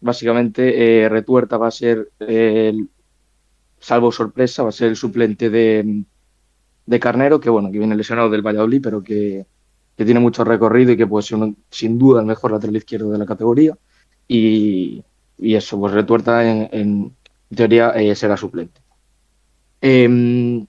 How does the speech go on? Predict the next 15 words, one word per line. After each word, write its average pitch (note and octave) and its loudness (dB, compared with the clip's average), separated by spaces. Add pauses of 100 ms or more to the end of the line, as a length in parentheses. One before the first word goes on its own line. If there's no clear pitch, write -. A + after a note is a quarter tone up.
(220)
si - -18
tenéis B2+ 0
así B2 0
o A#2 4
algo A2 0
más, G#2+ -2
algunas A2+ -4
preguntas A#2 -4
más, D3 -2
eh, G#2 -4
también G#2+ -4
puedo, G#2 0 (720)
puedo A2+ 2
decir B2+ 0
que A2+ 0